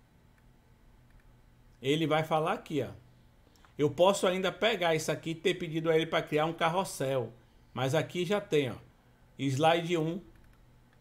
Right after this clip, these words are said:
slide dois, slide três, consórcio. Então você tem aqui as dicas de o que você vai postar, ok?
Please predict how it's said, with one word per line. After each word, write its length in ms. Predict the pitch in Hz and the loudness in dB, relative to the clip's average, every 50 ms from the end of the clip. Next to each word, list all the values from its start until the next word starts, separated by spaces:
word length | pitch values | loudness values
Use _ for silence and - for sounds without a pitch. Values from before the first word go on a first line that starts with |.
| - - - - - - | -20 -20 -20 -20 -14 -10
slide 500 | 120 117 123 139 147 151 170 165 160 170 | -6 -2 0 2 4 4 4 4 2 -2
dois, 640 | 160 147 147 151 151 151 151 147 - - - - - _ _ _ _ _ _ - - - | -2 0 2 2 2 2 0 -2 -6 -10 -14 -18 -20 _ _ _ _ _ _ -20 -14 -8
slide 480 | 131 127 127 139 147 151 160 151 175 185 | -4 -2 0 2 2 2 2 0 -2 -4
três, 720 | - - 143 143 147 147 143 143 143 139 - - - - _ _ _ _ _ _ _ _ _ - _ | -2 0 2 2 2 2 0 0 -2 -4 -8 -12 -18 -20 _ _ _ _ _ _ _ _ _ -16 _
consórcio. 800 | - 165 175 160 - - - - 147 143 143 143 127 - - 147 | -2 0 0 0 -2 -4 -2 2 2 2 2 2 -2 -4 -6 -6
Então 180 | 139 156 151 | -4 -4 -4
você 140 | 147 - 160 | -4 -4 -6
tem 340 | - - - 165 180 185 190 | -6 -6 -6 -4 -2 -2 -2
aqui 500 | 185 170 - - - 143 147 156 - - - - - - - _ _ - - - | -4 -6 -8 -6 -4 -4 -4 -4 -6 -10 -20 -20 -20 -20 -20 _ _ -20 -10 -6
as 240 | 147 165 175 151 135 120 | -4 -2 -2 -2 -4 -4
dicas 640 | 120 156 208 233 170 - - 107 92 90 - - - _ _ _ _ _ | -4 -2 -2 -2 -2 -4 -8 -10 -10 -10 -12 -16 -20 _ _ _ _ _
de 260 | 131 117 143 180 - - | -8 -6 -6 -6 -8 -8
o 120 | - 165 | -10 -10
que 180 | - - 226 240 | -6 -4 -4 -2
você 240 | 226 208 - 226 202 | -2 0 2 2 2
vai 240 | 143 143 160 180 170 | 4 4 2 0 0
postar, 680 | - 190 190 190 - - - 143 139 131 - - - - - _ _ _ _ _ _ _ _ _ _ _ - - _ _ _ - | 0 -2 -2 -2 -2 -4 -4 -4 -4 -4 -6 -12 -20 -20 -20 _ _ _ _ _ _ _ _ _ _ _ -20 -20 _ _ _ -10
ok? 560 | 107 104 - - - 156 190 233 - - - | -10 -10 -4 0 0 2 2 0 -2 -8 -16